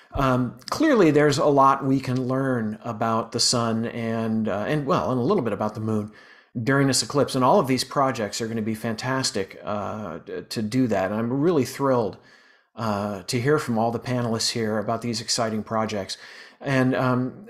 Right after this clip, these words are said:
I think, I think it is now time to wrap up. Uh, to cut that short a little bit, I apologize for that. Um, but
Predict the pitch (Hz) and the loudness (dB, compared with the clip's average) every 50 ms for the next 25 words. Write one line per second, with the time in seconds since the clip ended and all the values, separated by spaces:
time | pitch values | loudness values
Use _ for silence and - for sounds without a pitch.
0 | - - 113 123 131 127 - - - - - 208 240 240 - - - - - _ | -14 -8 -4 -4 -4 -4 -6 -12 -8 0 2 4 4 2 0 -4 -14 -16 -20 _
1 | _ _ _ _ _ _ _ _ _ _ _ _ _ _ _ _ _ _ _ _ | _ _ _ _ _ _ _ _ _ _ _ _ _ _ _ _ _ _ _ _
2 | - 127 131 127 - - - - - 220 254 233 - 123 143 139 127 139 139 127 | -8 -8 -8 -6 -8 -12 -6 0 2 2 2 2 2 2 2 2 2 2 0 0
3 | 123 143 175 175 - - - 143 131 135 143 175 190 180 - 143 131 113 104 110 | 0 0 0 -2 -4 -4 -4 -2 -2 0 0 -2 -2 -2 0 0 0 0 0 -2
4 | 110 147 196 214 214 - - - - 190 240 - - - - - - _ _ _ | -2 -2 -2 -4 -4 -8 -10 -6 -2 -2 -2 -2 -4 -8 -16 -20 -20 _ _ _
5 | _ _ _ _ _ - 120 120 117 117 117 117 117 120 120 110 110 - 123 - | _ _ _ _ _ -8 -4 -2 -2 0 0 0 0 -2 -2 -4 -6 -10 -14 -18
6 | - - 127 - - - - 175 - 165 147 - - - 170 156 160 151 143 147 | -16 -14 -14 -14 -12 -8 -8 -6 -4 -4 -4 -2 -2 0 2 2 4 4 4 2
7 | 151 143 156 180 160 117 113 110 - 143 156 170 156 139 139 123 143 - - - | 2 2 0 0 0 0 -2 -2 -4 -4 -2 -2 -2 -4 -2 -2 -2 -2 -4 -2
8 | 143 131 151 185 196 - - - - - - - - - 135 135 131 135 131 127 | -2 0 0 0 0 -2 -6 -12 -20 -20 -20 -20 -10 -4 0 2 2 4 4 2
9 | 123 123 123 123 - - _ _ _ _ _ _ _ - - - - - _ _ | 2 0 -2 -4 -8 -16 _ _ _ _ _ _ _ -20 -20 -20 -20 -20 _ _
10 | _ - 202 170 - - - - | _ 0 2 2 2 0 -6 -10